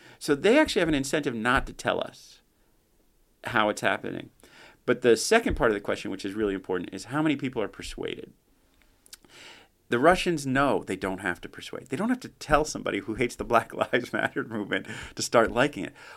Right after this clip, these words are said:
All they need to do is energize and motivate people who are on the fence,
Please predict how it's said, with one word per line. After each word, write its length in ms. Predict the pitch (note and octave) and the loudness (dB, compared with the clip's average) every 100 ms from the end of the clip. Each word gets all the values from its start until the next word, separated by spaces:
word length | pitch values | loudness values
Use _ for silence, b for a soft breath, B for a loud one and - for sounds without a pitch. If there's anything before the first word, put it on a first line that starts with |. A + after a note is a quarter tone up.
| B | B
All 240 | - D#3+ A3 | -6 -2 0
they 160 | A3 | 0
need 200 | E3 D3+ | 0 0
to 60 | C#3+ | -2
do 520 | A#2+ B2+ A#2 F2+ - | -2 2 4 2 0
is 200 | G2+ F#2 - | -4 -4 -6
energize 520 | B2+ D#3 D3+ C3+ C3 | 2 2 4 2 2
and 120 | F#2 | -2
motivate 720 | G2 A#2+ A#2+ F#2+ E2 - _ | 0 2 2 0 -2 -2 _
people 540 | - B2+ A#2+ A2+ G2+ b b b | -8 -4 0 0 0 b b b
who 120 | A2 | 4
are 120 | G#2+ | 4
on 180 | - G2+ | 4 -4
the 80 | E2 | -8
fence, 720 | - - A#3+ - - - | -10 -2 0 0 -6 -18